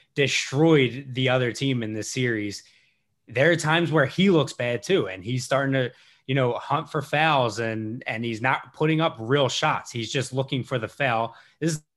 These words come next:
the playoffs. They're not calling that all the time now. So then the offense just gets out of rhythm. And then, like you said, Ben Simmons free throw shooting, you know, they, they either send him to the line and he misses, or they send him to the line and,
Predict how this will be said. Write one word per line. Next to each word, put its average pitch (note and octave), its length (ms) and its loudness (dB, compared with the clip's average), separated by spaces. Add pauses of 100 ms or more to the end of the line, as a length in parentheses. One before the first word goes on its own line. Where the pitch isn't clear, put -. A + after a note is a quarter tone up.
(240)
the C3 120 0
playoffs. C3 480 0
They're B2+ 100 -2
not C3+ 200 -2
calling C#3+ 340 0
that G#2 180 -2
all G#2 100 -6
the G2+ 80 -10
time G#2 280 -6
now. G#2+ 320 -8 (320)
So C3 640 2 (140)
then C3 360 0
the C3+ 120 -2
offense C3+ 460 0
just D3 200 -4
gets C3+ 140 -2
out C3+ 160 2
of A#2+ 80 -2
rhythm. A#2 360 -2
And G#2 120 -10
then, G#2+ 100 -8
like A2 200 -6
you A#2 80 -4
said, G2 340 -6
Ben A2 200 -6
Simmons A#2 360 -8
free C3+ 220 -4
throw A#2 240 -8
shooting, G2 440 -14 (400)
you B2 100 -6
know, A2+ 180 0
they, A#2 340 0
they A#2+ 100 -2
either A#2+ 200 0
send B2 260 -2
him A#2 100 -2
to C3 120 -4
the A#2+ 80 -2
line A#2+ 340 0
and A2+ 100 -4
he A2 60 -6
misses, B2 500 -2
or A2+ 80 -2
they A2 120 0
send B2+ 240 -2
him A#2 80 -4
to A2+ 80 -8
the A#2+ 80 -2
line A#2+ 340 -2
and, A#2+ 280 -6